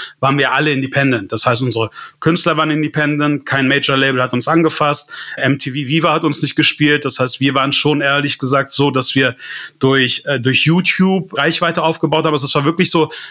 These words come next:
die Anfangszeit. Also einer der ersten Künstler, die wir hatten, war halt Raf Camorra, den ich dann halt auch, ja, ich sag ich mal, auch noch wirklich angeschrieben habe, händisch. Und wenn man jetzt bedenkt, äh, was,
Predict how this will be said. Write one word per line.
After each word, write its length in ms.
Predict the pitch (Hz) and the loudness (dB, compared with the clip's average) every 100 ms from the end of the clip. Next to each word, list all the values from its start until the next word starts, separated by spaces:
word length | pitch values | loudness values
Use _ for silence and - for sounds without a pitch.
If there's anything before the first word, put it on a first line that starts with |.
| - | -2
die 100 | 143 | 0
Anfangszeit. 840 | 135 170 196 185 - - 170 175 143 | 2 0 -2 -4 -4 -2 0 0 -2
Also 380 | 127 135 139 127 | -2 -2 -4 -4
einer 160 | 135 143 | 0 2
der 120 | 135 | 2
ersten 340 | 127 147 - | 2 0 -2
Künstler, 360 | 143 147 147 139 | 0 0 2 -2
die 140 | 131 | 0
wir 120 | 135 127 | 0 0
hatten, 360 | 147 143 143 - - - | 0 0 0 -2 -20 -12
war 180 | 131 127 | -2 0
halt 160 | 127 - | 2 0
Raf 160 | 135 | -2
Camorra, 600 | - 123 139 170 180 185 _ 131 | -2 0 2 2 2 -2 _ 0
den 140 | 131 | 2
ich 160 | 143 - | 2 0
dann 160 | 151 | 0
halt 160 | 143 139 | 0 0
auch, 280 | 135 139 127 | 0 0 0
ja, 240 | 120 110 - | 0 0 -6
ich 160 | - 151 | -6 -2
sag 140 | 143 | 0
ich 160 | 143 139 | 0 0
mal, 140 | 147 | 0
auch 100 | 123 | 2
noch 180 | 135 127 | 0 0
wirklich 280 | 160 143 131 | 0 0 0
angeschrieben 640 | 156 196 - - 143 135 | 2 2 0 0 -2 0
habe, 200 | 123 139 | 0 0
händisch. 520 | 127 139 143 160 185 151 | 0 0 2 2 0 0
Und 340 | 139 135 131 - - - | 2 2 -2 -12 -16 -8
wenn 100 | 131 | 0
man 140 | 135 139 | 2 2
jetzt 180 | 139 - | 0 0
bedenkt, 440 | 139 143 143 143 | 2 2 0 0
äh, 260 | 151 135 135 | 0 0 0
was, 280 | 135 - | -2 -4